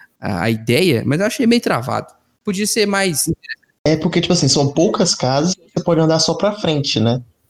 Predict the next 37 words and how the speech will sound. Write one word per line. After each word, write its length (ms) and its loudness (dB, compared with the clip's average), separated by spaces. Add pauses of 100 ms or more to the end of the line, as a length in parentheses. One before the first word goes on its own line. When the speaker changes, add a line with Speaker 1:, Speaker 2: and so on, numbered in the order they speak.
Speaker 1:
Uhum. 200 4
Speaker 2:
Então, 260 2
tipo 220 -4
assim, 420 0 (320)
o 160 2
jogo, 340 2
ele, 260 4
ele 380 2
te 220 -8
pede 260 0
pra 120 0
acabar 320 0
rápido. 340 -2 (100)
Então, 100 -2
ele 100 2
é 20 -4
pra 160 -4
ser 140 -2
um 120 0
jogo 220 0
rápido, 500 0
né? 180 0 (1200)
É, 480 0
é 60 2
isso. 280 0
Você 100 -2
tem 120 0
que 100 -2
andar 180 0
rápido, 840 0 (300)
acabou 280 0
o 40 2
jogo, 260 0
vai 100 2
pra 100 0
próxima, 480 0
né? 140 0